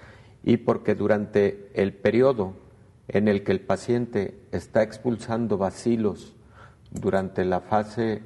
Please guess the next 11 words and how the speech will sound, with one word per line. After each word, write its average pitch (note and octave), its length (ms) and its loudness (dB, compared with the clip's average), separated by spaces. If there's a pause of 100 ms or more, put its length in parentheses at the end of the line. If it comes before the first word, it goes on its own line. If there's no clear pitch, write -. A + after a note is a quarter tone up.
más G2 360 -4
aguda G#2 460 -2
de F2+ 140 -6
la F2+ 380 -4
enfermedad, F#2+ 880 -2 (540)
cuando G2 300 0
tiene G#2+ 520 0 (340)
mucha G#2+ 360 -4
tos, G#2+ 500 0
cuando - 480 -4
expectora, - 960 -2